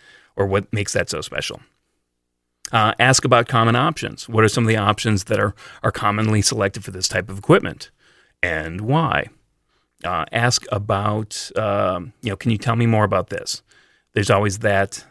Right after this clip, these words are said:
that kind of question. And sometimes submittals don't have all the information all in the right places. Um,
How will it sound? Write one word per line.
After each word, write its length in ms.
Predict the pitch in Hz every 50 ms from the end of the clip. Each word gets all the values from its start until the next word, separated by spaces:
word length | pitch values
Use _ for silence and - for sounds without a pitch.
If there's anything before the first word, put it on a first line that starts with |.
| _ -
that 180 | 123 113 104
kind 160 | - - 107 98
of 100 | 92 -
question. 500 | - - 101 95 - - - - 67 - _ _ _ _ _ _ _ _ _ _ _ _ - -
And 220 | - 139 127 123
sometimes 420 | - - 185 190 - 202 180 165 -
submittals 480 | - 139 113 123 131 135 135 131 - - - - - - - _ _ _ -
don't 200 | 131 127 143 135
have 200 | 131 127 120 - -
all 220 | 113 113 113 113
the 300 | 110 110 - - 98 101
information 640 | 107 95 - - 104 98 98 95 - 113 101 98 95 - _ - _ _ _ _ _ _ _ -
all 140 | 120 131 135
in 100 | 131 120
the 80 | 110
right 200 | 104 101 95 -
places. 680 | - 104 101 87 76 - - 73 67 76 - - - - _ _ _ _ _ _ _ _ _ _
Um, 420 | 107 98 95 92 92 95 92 101